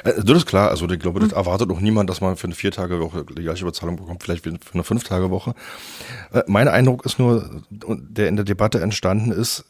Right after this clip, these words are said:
Speaker 1: wir haben natürlich einen Fachkräftemangel, wir haben ein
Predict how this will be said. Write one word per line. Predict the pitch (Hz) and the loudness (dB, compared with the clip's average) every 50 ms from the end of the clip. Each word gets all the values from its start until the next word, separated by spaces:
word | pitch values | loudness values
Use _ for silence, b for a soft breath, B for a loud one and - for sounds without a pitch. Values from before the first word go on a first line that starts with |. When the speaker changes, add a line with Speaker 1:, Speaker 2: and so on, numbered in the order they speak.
| _ _ _ _ | _ _ _ _
Speaker 1:
wir | - - 92 92 | -10 -4 -2 0
haben | 87 95 110 139 160 156 | 2 2 4 4 4 2
natürlich | 143 135 - 135 131 - | 2 2 0 -2 -4 -4
einen | 123 - | -6 -6
Fachkräftemangel, | - 127 - - - 131 - - 127 120 117 123 135 135 117 | -8 -10 -10 -10 -12 -12 -8 -6 -4 -2 -2 -2 -2 -4 -4
wir | 101 92 | -6 -6
haben | 98 101 104 101 101 | -4 -4 -4 -6 -6
ein | - - | -10 -14